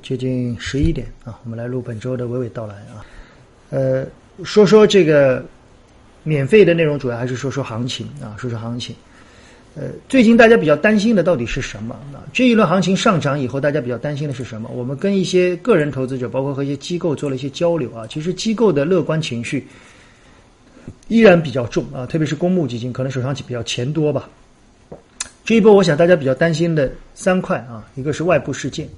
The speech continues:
啊，这个呢我们不多说了。一个是外部事件，大家都听到了很多的，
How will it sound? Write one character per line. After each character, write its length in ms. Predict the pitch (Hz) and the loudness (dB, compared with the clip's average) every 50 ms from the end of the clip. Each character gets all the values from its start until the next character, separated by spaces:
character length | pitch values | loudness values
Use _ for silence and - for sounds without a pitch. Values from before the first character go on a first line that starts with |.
| - - - - | -20 -20 -18 -16
啊， 160 | 113 107 107 | -14 -14 -14
这 160 | - - 143 | -12 -12 -10
个 100 | 120 120 | -10 -10
呢 120 | 113 117 117 | -10 -10 -10
我 40 | 110 | -10
们 80 | 110 110 | -10 -10
不 120 | - 131 | -10 -10
多 180 | 120 143 139 139 | -8 -6 -6 -6
说 240 | 135 - 139 135 | -6 -8 -8 -8
了。 80 | 135 147 - - - - - _ _ _ _ _ _ _ _ _ - _ _ _ _ - - - - - - - - - - - | -10 -12 -16 -20 -20 -20 -20 _ _ _ _ _ _ _ _ _ -20 _ _ _ _ -20 -20 -20 -20 -20 -20 -18 -14 -12 -8 -6
一 100 | 139 143 | -4 -2
个 160 | 156 165 147 | -2 -2 -2
是 100 | - 170 | -2 0
外 140 | 185 170 113 | 0 0 0
部 100 | - 131 | 0 -4
事 140 | 113 135 | -6 -6
件， 140 | 120 127 127 127 | -6 -8 -8 -8
大 120 | - 120 | -8 -8
家 160 | 117 135 131 127 | -6 -4 -4 -4
都 100 | 135 131 | -6 -8
听 240 | 131 - 165 160 | -8 -6 -4 -2
到 140 | 160 160 143 | 0 0 0
了 80 | 131 113 | -2 -4
很 120 | 117 117 | -6 -10
多 160 | 107 135 135 | -10 -8 -8
的， 200 | 123 135 127 131 | -8 -8 -8 -10